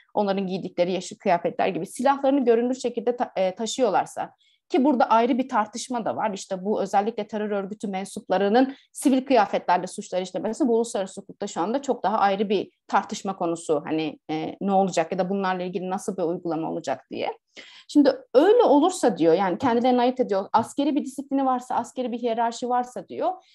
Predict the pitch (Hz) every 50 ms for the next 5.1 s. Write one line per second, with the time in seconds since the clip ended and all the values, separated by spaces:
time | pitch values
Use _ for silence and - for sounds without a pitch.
0 | _ _ 302 330 233 247 220 208 247 269 285 285 285 294 294 302 415 440 - -
1 | 247 233 226 220 214 208 226 247 262 247 254 - 254 254 - 294 - 294 254 247
2 | 262 - - 330 311 349 339 247 196 208 - 330 269 285 285 269 277 277 - 294
3 | 247 247 247 - 240 240 - 240 233 240 - 247 233 226 233 240 247 247 - 220
4 | 220 220 220 220 - 226 196 - - - 190 175 170 - - 110 - - - -
5 | - -